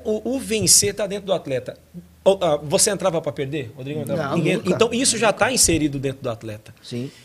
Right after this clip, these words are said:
Speaker 1: É, é, é o que o Muricy fala, meu amigo, o ca-, já tá dentro do cara.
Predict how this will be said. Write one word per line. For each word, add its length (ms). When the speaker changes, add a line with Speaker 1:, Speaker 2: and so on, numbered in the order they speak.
Speaker 1:
É, 640
é, 40
é 40
o 40
que 80
o 20
Muricy 380
fala, 200
meu 140
amigo, 300
o 20
ca-, 300
já 160
tá 160
dentro 240
do 100
cara. 460